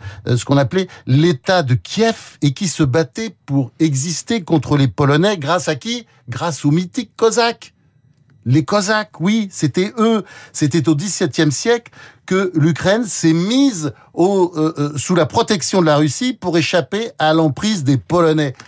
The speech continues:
Un peu d'histoire, ça ne fait pas de mal. Et ça évite de raconter des conneries, comme on entend beaucoup des, ces jours-ci sur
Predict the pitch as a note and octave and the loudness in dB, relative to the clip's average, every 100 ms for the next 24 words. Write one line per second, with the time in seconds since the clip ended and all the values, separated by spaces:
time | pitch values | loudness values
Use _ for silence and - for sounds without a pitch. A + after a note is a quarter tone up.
0 | - - A#3 C#4+ - B3 G#3+ D#3+ - D3 | -20 -4 0 0 2 0 2 -2 -2 2
1 | D3+ D3 D#3 D#3 C3 - E3+ C3 D#3 - | 4 4 0 -4 -8 0 0 2 -2 0
2 | C3+ A#2+ A#2 C3 D#3 D#3+ - - - - | 0 2 0 0 -2 -6 -12 -20 -20 -6
3 | B2+ G3+ G3 B3 F#3 E3+ D#3+ E3+ D#3+ F#3 | -2 2 2 2 0 2 2 2 0 2
4 | C#3+ - D3+ B2+ C3 F3 _ _ - F3+ | 0 0 0 2 -2 -4 _ _ -2 2
5 | G3 G3 G3 F3+ A3+ - C4+ C4+ - C3 | 4 4 2 0 -2 -4 -4 -4 -6 -4
6 | C#3 F3+ E3+ E3 D#3+ D#3 D#3 - A#3 - | 0 2 2 2 2 2 0 -2 -4 -4
7 | F#3+ F#3+ | -4 -4